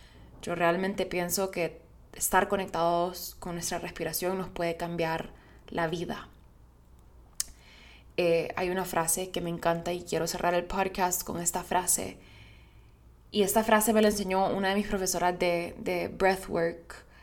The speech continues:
Abril Ramírez, que justo voy a México pronto a certificarme con ella en un tipo de breathwork para poder implementar esto en mis terapias, en mis prácticas y en mis programas.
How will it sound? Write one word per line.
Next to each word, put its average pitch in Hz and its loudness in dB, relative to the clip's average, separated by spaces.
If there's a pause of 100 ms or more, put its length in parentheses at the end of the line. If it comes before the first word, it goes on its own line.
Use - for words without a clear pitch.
(260)
Abril 190 0 (160)
Ramírez, 175 -4 (680)
que 190 2
justo 196 2
voy 185 2
a 180 4
México 180 -4
pronto 180 -2
a 165 -4
certificarme 180 -4
con 180 -6
ella 170 -6
en 170 -6
un 170 -8
tipo 175 -8
de 170 -2
breathwork 170 -6 (580)
para 175 4
poder 170 0
implementar 180 -2
esto 165 -4
en 180 -6
mis 170 -6
terapias, 160 -4
en 165 -4
mis 165 -8
prácticas 165 -4
y 170 -6
en 165 -6
mis 165 -8
programas. 165 0